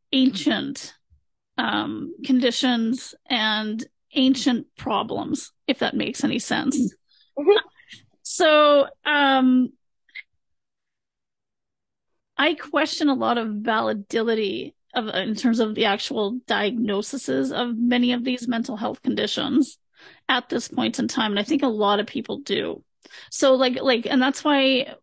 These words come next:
Speaker 1: myself, I'm a little bit of an advocate of almost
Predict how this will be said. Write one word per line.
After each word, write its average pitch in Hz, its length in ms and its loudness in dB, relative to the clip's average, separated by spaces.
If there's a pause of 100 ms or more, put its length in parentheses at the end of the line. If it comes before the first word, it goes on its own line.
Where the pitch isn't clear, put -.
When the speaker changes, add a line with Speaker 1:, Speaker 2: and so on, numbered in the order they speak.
Speaker 1:
myself, 233 640 0
I'm 208 200 -4
a 190 40 -6
little 220 220 -4
bit 214 120 -2
of 214 60 -8
an 196 100 -8
advocate 202 520 -4
of 196 340 -2
almost 220 580 -4